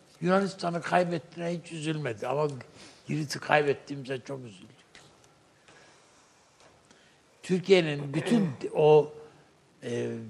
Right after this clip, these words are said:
modernleşme sürecinde denemelerinin hem tamamı Girit'te yapılmıştır. Tamamı.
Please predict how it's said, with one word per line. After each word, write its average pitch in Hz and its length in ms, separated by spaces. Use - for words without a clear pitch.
modernleşme 156 840
sürecinde 123 1080
denemelerinin 160 920
hem 226 520
tamamı 202 720
Girit'te 180 420
yapılmıştır. 120 640
Tamamı. 170 560